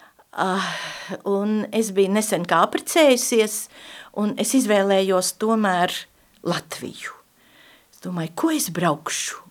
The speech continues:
uz Krieviju tagad? Veidot karjeru, un pēc tam, kas būs pēc tam? Es vienmēr domāju, kas būs pēc tam, ja? Kas man tur sagaida? Un labi vien ir, ā, ka tā, bez šaubām visādi ir šeit gājis,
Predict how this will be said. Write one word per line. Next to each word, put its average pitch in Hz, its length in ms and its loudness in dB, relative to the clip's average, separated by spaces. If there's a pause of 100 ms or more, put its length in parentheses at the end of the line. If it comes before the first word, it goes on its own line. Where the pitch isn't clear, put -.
(160)
uz 170 360 -8
Krieviju 131 500 -6
tagad? - 380 -12 (320)
Veidot 190 420 6
karjeru, 214 560 2 (600)
un 262 160 10
pēc 180 260 -2
tam, 240 340 4
kas 202 240 -2
būs 160 160 -2
pēc - 300 -6
tam? 302 180 4
Es 180 140 -2
vienmēr 190 260 2
domāju, 220 320 6
kas 302 160 4
būs - 240 2
pēc 233 240 0
tam, 151 320 8
ja? 160 220 0 (320)
Kas 233 260 4
man 160 160 0
tur 156 140 -2
sagaida? 139 640 0
Un 185 100 0
labi 226 240 6
vien 240 160 8
ir, - 220 6 (1080)
ā, 170 360 4
ka 170 180 4
tā, 269 280 10 (680)
bez 208 160 -2
šaubām 175 380 4
visādi 165 420 4
ir 160 80 -2
šeit 180 400 0
gājis, 165 540 0